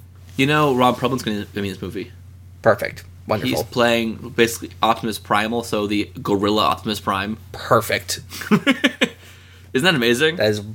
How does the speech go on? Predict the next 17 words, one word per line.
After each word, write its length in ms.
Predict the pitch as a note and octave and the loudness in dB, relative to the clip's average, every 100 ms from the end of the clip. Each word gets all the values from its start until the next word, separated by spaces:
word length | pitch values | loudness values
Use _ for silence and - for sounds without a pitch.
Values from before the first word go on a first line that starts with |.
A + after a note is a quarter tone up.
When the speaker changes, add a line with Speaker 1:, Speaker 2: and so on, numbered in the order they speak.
| - | -8
Speaker 2:
perfect 360 | - B2 B2 - | -2 0 0 0
casting. 540 | A2 G2+ - A2+ C3+ - - | 0 0 0 0 -2 -8 -10
Speaker 1:
Uh, 300 | A2 G#2 G#2 - | -4 -2 -2 -2
Anthony 280 | A2+ A#2 A#2 | -2 0 2
Ramos 280 | A2 G#2+ G#2+ | 2 0 -4
is 120 | G#2 | -2
Noah 360 | A2+ C3 B2+ A#2 | 2 4 4 4
in 120 | A#2 | 2
this. 480 | A#2 A#2 - - - - - - - | 2 0 -2 -8 -10 -18 -20 -20 -4
Pete 160 | B2 | 2
Davidson 220 | A2+ A2+ A2 | 4 2 2
is 100 | G#2+ | 0
Mirage. 800 | G#2+ A2 A2 A2 A2 G#2+ - - - - - - - - B2 | 2 6 6 4 2 -2 -8 -10 -14 -12 -12 -14 -18 -16 -2
Dominique 460 | A#2 A#2 A#2 A#2 | 0 2 0 -2
Fishbach 600 | - - A2+ - A2 A2 - | -4 -2 -2 2 2 2 -4
is 220 | G2+ F#2+ | -6 -6
Alina. 540 | - A2+ C#3 C3+ C3+ | -4 -2 0 0 0